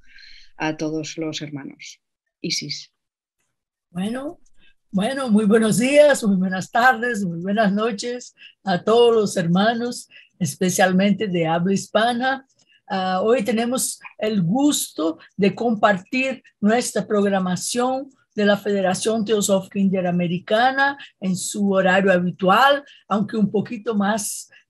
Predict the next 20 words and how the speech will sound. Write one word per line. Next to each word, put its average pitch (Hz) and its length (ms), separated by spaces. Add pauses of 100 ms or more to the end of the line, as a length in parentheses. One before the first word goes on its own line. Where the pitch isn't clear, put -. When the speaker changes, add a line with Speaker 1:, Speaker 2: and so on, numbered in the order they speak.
Speaker 2:
ah, 175 540
alargado, 180 840
¿no? 196 160
<laughs> - 640
Un 190 120
poquito, 196 600 (540)
generalmente 196 540
tenemos 196 520
dos 214 240
horas, 262 580
hoy 208 180
vamos 208 520
a 185 100
tener 196 360 (240)
tres 214 320
horas 220 340
y 208 80
media. 285 520 (340)
Bueno, 190 400 (400)
entonces, 208 720